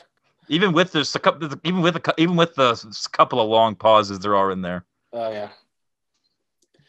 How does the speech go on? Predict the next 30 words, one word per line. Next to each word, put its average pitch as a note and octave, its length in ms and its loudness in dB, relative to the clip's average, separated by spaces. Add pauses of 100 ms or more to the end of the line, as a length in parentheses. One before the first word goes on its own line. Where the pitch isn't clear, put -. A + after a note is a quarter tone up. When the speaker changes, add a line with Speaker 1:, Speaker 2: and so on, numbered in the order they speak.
Speaker 1:
Yeah. F#2+ 220 -12
Speaker 2:
Uh, A#2+ 260 -4
least D#3 240 -4
favorite? F3+ 320 0 (1700)
Speaker 1:
Least C#3 280 -8
favorite? D3+ 400 0
Oh, G#2 240 4
man. F2+ 360 -4 (140)
Um, D#3 640 4 (100)
Speaker 2:
It's - 120 -20
like B2+ 180 -12
executing C#3+ 480 -4
Speaker 1:
you E3 60 0
Speaker 2:
a - 20 0
Speaker 1:
know A3 140 6
what? A#3 160 8
Speaker 2:
kitten. - 120 4
Speaker 1:
I'll G3 120 8
take, G#3+ 340 0 (1300)
yeah, B2 320 2
no, D#3 220 -2
oh, F#3 160 10
yeah. F3+ 400 4 (1800)
I'll F3+ 180 6
say, G3 460 -2
um, D3 440 -2 (120)
For C#3+ 100 -8
Crying D3 480 2
Out C3+ 540 2
Loud. A#2 840 2